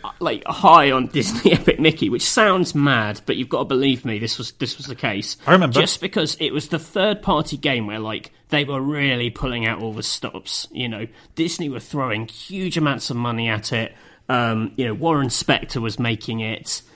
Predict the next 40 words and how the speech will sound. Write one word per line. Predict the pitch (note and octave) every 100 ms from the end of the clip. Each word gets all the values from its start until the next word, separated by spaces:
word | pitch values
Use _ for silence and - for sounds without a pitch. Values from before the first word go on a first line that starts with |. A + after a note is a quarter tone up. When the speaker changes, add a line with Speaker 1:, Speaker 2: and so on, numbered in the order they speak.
| - - -
Speaker 1:
Um, | B2 A#2+ A#2 A2+ G#2+ G#2 - _ _ _ _ _
everyth-, | E3 F#3+ G#3 - -
it | D#3+ A#2
just | F3+ -
felt | - F3
like, | A#2+ A2+ -
wow, | A#2 C#3 C#3+ A2+ G#2+ G#2+
this, | D3 - - - - - - -
you | D3
know, | A#2+ G2+
the | A#2
guy | - F3 F#3+ F#3+
who |
made | D#3 B2+ B2
Deus | D3+ C#3+ C#3+ -
Ex | C3 F#2 -
has | F#3 -
come | - C#3+ B2
and |
he's | B2 C#3+
making | C#3 C3+ C3
a | C3+
Wii | C#3+ F#3+ F3+
exclusive, | - - - F#3 F3 F3 - G#2+ G#2+ - _ _ _ -
about | B2 - -
Mickey | E3+ F#3+ E3 C#3+
Mouse. | A#2 A2 A2 - - - -
Like, | - - -
there's | A#3 A3+
this, | B3+ - - -
I, | - - -
I | - E3+
can | G3
only | G3+ F#3
half | D#3+ E3+ D#3
remember | C#3 C3+ B2+ A#2+
the | G#2+
thing, | - A#2+ G#2 G#2+
so | - A#2
I, | A2+ B1 C#2+